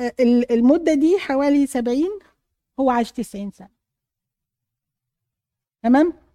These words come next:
سامحوني لو الأرق-، ال-، ال-، السنوات يعني off بشوية، لكن هي دي. يبقى عزية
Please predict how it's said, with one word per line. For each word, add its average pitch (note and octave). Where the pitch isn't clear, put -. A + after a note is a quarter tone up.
سامحوني C#4
لو A#3
الأرق-، A3
ال-، G3+
ال-، G3+
السنوات A#3+
يعني G#3
off A3+
بشوية، C4+
لكن G#3+
هي A3+
دي. A3+
يبقى G#3
عزية A3+